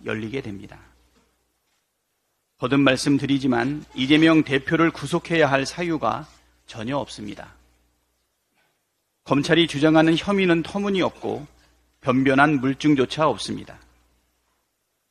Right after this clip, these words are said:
주거가 일정하고 도주나 증거인멸 우려도 없습니다. 만일 법원이 무죄 추정의 원칙과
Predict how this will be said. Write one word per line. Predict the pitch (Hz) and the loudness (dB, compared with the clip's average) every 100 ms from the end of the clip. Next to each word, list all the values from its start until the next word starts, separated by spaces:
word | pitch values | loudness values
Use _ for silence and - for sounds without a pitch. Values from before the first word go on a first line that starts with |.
| _ _ - | _ _ -12
주거가 | - 143 151 165 | 0 4 8 8
일정하고 | 143 156 180 175 165 120 131 156 151 | 8 6 6 8 6 6 0 0 -6
도주나 | 131 135 139 143 | -2 0 4 4
증거인멸 | 139 131 135 147 135 135 123 120 | 2 2 4 4 4 2 2 -2
우려도 | 135 113 113 107 123 160 | -6 -8 -8 -8 -10 -10
없습니다. | 117 - 113 98 - - _ _ _ _ _ _ _ _ _ _ _ _ _ _ _ _ _ _ _ _ _ | -12 -12 -14 -14 -16 -20 _ _ _ _ _ _ _ _ _ _ _ _ _ _ _ _ _ _ _ _ _
만일 | 123 127 151 147 | 0 4 4 4
법원이 | 131 143 156 160 | 2 4 4 4
무죄 | 127 139 160 | 2 0 0
추정의 | - 165 185 180 | -2 -4 -2 0
원칙과 | 160 123 151 180 - 120 104 - | 0 0 0 -6 -6 -6 -6 -10